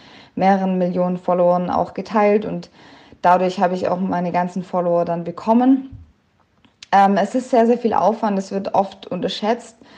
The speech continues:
Die Leute denken, ja, man lädt halt einfach ein Bild hoch und fertig. Aber dieses Bild muss ja auch irgendwann gemacht werden oder ein Video muss gedreht werden, geschnitten werden, dann die ganzen Nachrichten lesen, Kommentare lesen,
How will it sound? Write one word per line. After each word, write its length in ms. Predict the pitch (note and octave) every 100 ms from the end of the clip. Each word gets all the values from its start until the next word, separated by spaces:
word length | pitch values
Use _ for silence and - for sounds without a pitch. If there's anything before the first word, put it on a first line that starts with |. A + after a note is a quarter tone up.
| - - - -
Die 60 |
Leute 260 | F3+ F#3+ F#3+
denken, 300 | G3 G3 F#3
ja, 120 | F#3
man 220 | F#3+ F#3
lädt 260 | F#3 F#3 F#3
halt 140 | F#3
einfach 400 | D#3 F3 F#3 F3
ein 140 | F#3 F3
Bild 280 | G3 G3+
hoch 260 | G#3 G#3 G3
und 140 | -
fertig. 540 | - G3 F#3+ A#3+ B3 - - - -
Aber 220 | - F#3+
dieses 320 | F#3+ G3 G3
Bild 240 | - G3 G3
muss 180 | F#3 F#3+
ja 160 | F3
auch 160 | F3 G3
irgendwann 460 | F3 F3 F3+ F3
gemacht 340 | E3+ F3 A3 -
werden 300 | F#3+ F#3+ F#3+
oder 260 | E3 E3+
ein 160 | F3 F3+
Video 400 | F#3 F3+ F#3+ F3+
muss 300 | F3+ F3 -
gedreht 420 | - G3+ G#3+ G3
werden, 280 | E3+ E3+ F3+
geschnitten 500 | G3+ G#3 A3+ A3 F3+
werden, 420 | E3+ E3+ F3 F3
dann 300 | F3 E3+ E3+ - - - - -
die 60 | F#3+
ganzen 320 | G#3+ A3+ A3+
Nachrichten 840 | F3+ F3+ F#3+ F#3 - F3 F3 F3+ F#3 - - _ _ _ _
lesen, 640 | G#3 A3+ A#3 G#3+ G#3 G3+ G3
Kommentare 1080 | G#3 G3+ G#3 G#3+ G3 G3 F#3+ F#3 F#3 F#3 F3+
lesen, 800 | F#3 G3 F3 F#3 F3+ F3+ E3+